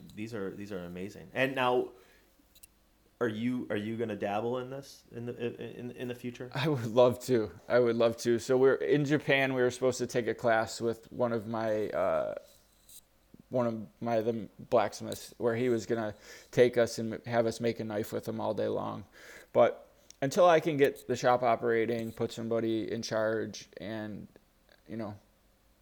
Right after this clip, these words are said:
Speaker 2: mess around with some other stuff, 'cause this isn't, I mean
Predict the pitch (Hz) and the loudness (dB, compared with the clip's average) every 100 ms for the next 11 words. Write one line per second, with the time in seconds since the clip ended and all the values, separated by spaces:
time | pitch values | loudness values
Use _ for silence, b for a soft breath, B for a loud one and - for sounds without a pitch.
0 | _ - 120 117 117 107 107 104 107 104 | _ -6 -4 -2 -2 -2 -4 -8 -8 -6
1 | 107 107 - 107 - - B B B - | -4 -6 -4 -4 -4 -16 B B B -2
2 | 151 196 185 156 127 - _ _ _ - | 0 2 2 2 0 -4 _ _ _ -10
3 | 123 123 117 | -6 -4 -6